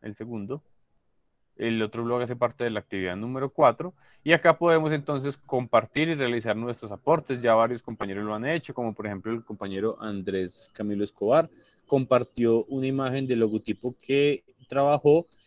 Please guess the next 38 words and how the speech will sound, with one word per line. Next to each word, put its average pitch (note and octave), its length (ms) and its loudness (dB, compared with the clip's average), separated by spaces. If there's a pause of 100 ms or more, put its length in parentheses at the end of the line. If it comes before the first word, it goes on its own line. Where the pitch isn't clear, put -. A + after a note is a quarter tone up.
(120)
y E3+ 400 0
la B2 180 4
respuesta A2+ 640 0
a G#2 320 2
sus F#2+ 260 -8
preguntas. F2+ 680 -10 (600)
Para D#3 240 12
compartir D#3+ 460 2
la F#3 80 4
imagen F#3 380 2
de D#3 80 4
esta D#3 240 0
forma, E3+ 400 4
entonces A2+ 380 -6
lo A#2+ 100 -6
que G2+ 100 -14
pueden A2 280 -2
hacer C3 260 -4
es, A#2 220 -2
si - 280 -18
estamos A2 320 -4
aquí A#2+ 140 -6
en G2+ 100 -8
Corel, A#2+ 600 -4
por G#2+ 100 -10
ejemplo, G2+ 320 -10
yo G#2+ 160 -6
vengo, A2 500 -10
supongamos A#2 420 -10
que C3+ 80 -8
este B2+ 100 -12
es B2+ 60 -6
el B2 120 -6
logo A2+ 300 -4
que G#2 160 -12
yo F#2+ 220 -8
hice, G#2+ 320 -10 (500)
¿sí? - 180 -18